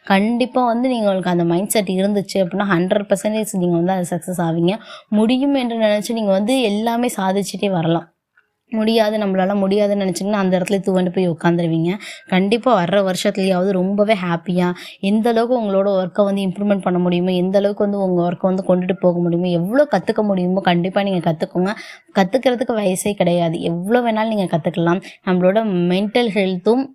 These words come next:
உங்களோட ஃபி-, ஃபிசிக்கல் ஹெல்த் மட்டும்தான் ரொம்ப, ரொம்ப இம்பார்ட்டன்ட். அ, நீங்க கத்துக்கணும்னு நினைச்சா வந்து வயது வரம்பே கிடையாது, நீங்க எது வேணாலும் கத்துக்கலாம்.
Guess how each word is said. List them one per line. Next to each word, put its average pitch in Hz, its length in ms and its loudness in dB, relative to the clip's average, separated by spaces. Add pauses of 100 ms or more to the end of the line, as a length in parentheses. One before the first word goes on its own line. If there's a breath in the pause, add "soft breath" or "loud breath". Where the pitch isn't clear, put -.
(720)
உங்களோட 214 260 2 (100)
ஃபி-, 220 260 -2
ஃபிசிக்கல் 208 500 -2
ஹெல்த் 175 280 0
மட்டும்தான் 190 460 0
ரொம்ப, 180 220 2
ரொம்ப 180 180 0
இம்பார்ட்டன்ட். 170 540 0 (340 loud breath)
அ, 180 180 2
நீங்க 175 220 2
கத்துக்கணும்னு 190 800 0 (100)
நினைச்சா 226 100 2
வந்து 196 260 0
வயது 190 360 0
வரம்பே 185 340 0
கிடையாது, 165 460 0
நீங்க 165 180 2
எது 170 240 0
வேணாலும் 208 360 -2
கத்துக்கலாம். 170 540 -2